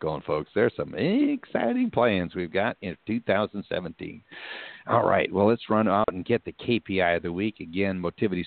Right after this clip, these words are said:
Solutions reports with their business intelligence tools what's going on. And when you look at the, some of the K P Is, there are so many that are out there. You really need to pay attention to all of them. So let's take a look at John Maynell, and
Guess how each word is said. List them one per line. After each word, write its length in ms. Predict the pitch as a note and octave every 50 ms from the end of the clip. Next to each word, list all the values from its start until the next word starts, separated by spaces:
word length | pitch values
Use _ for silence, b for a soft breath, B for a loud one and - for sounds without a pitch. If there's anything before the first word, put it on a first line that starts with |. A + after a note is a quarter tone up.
| - -
Solutions 500 | F#2+ G2+ G2+ F#2+ - - G2 F#2+ F2 E2+ -
reports 500 | - G2 F2+ - - - A2 G#2 - - - -
with 160 | G2+ F2+ D#2
their 120 | E2+ E2+
business 340 | D#2 E2 G2 F2 E2+ F#2 E2+ - _
intelligence 480 | A#2+ A#2 A#2+ A#2+ G2 D#2+ F2 F2 E2+ - -
tools 240 | - F#2+ F#2 G2 E2+
what's 340 | F2+ F#2+ F2+ G#2+ A2+ - -
going 340 | - - F2 F2 F2 E2+ E2
on. 280 | E2 E2+ F2 F#2 G2 - B B B B B B B B -
And 340 | C#3 C3+ C3 B2+ B2+ B2
when 160 | A#2 A#2+ B2+ C3+
you 140 | C#3 D#3
look 300 | D#3+ F3 G#3+ A3+ A3 -
at 200 | E3 C3+ B2+ G#2 -
the, 60 | - - -
some 200 | D#3+ C#3+ C3+ B2+
of 60 | G#2+
the 60 | G#2
K 200 | - - B2+ A#2
P 180 | - - G#2 G2+
Is, 240 | G2 E2+ E2+ F2
there 80 | G2+ B2
are 60 | B2 - - -
so 180 | - G3 G3 F#3+
many 320 | E3+ C#3 C3 C3 C3 A2
that 160 | F#2 F2+ F2 E2+
are 120 | E2 E2
out 180 | E2 F2 F2 -
there. 180 | - D2+ D#2+ D#2 -
You 220 | F#2+ A#2 C3 C3+
really 340 | C#3 D#3 G3 G#3+ F3 A#2+ F#2+
need 140 | F2+ F2+ E2
to 100 | E2 D#2+
pay 220 | - - F2+ E2+
attention 440 | E2 - F#2 F2+ F2 - - F2+ E2+
to 40 | E2
all 220 | E2 F2 F#2+ G2+ G#2
of 60 | A2+
them. 180 | C#3 C3+ A#2+ - b b b b b b b b -
So 220 | - G#2+ G#2+ G#2 C#2+ D2
let's 300 | A2 B2+ D3 F3 - - -
take 180 | - E3 - -
a 60 | A#2
look 160 | A2 A2+ -
at 920 | _ _ _ _ _ _ _ _ _ _ _ _ _ _ _ _ _ _ _
John 180 | B2+ C#3+ D3+ _
Maynell, 440 | _ C#3+ C#3 B2+ B2+ C3+ D3 D3+ - - G#2
and 460 | G2 F#2+ F#2+ F2+ F2+ E2+ F2 E2+ E2+